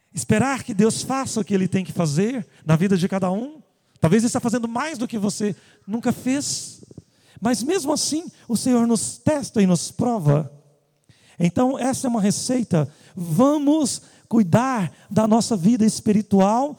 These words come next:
porque nós temos uma missão de alcançar a boa fama, a saúde e a prosperidade para a nossa casa,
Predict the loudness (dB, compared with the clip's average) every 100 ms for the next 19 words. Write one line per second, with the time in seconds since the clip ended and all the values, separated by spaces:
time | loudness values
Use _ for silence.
0 | _ -12 -2 -2 0 0 2 2 0 -4
1 | 0 2 2 2 0 2 0 0 -2 0
2 | 0 -2 -6 _ 0 0 2 0 0 -2
3 | -4 -2 -2 -4 _ _ _ -4 -4 -4
4 | -4 -2 4 6 6 6 4 2 -4 -6
5 | 0 2 4 2 2 -6 _ _ -4 -4
6 | -4 -2 4 6 6 4 2 0 -10 -2
7 | 2 2 2 0 0 0 2 0 2 2
8 | 0 -2 -16 -6 -2 2 0 0 -4 -4
9 | -2 0 0 0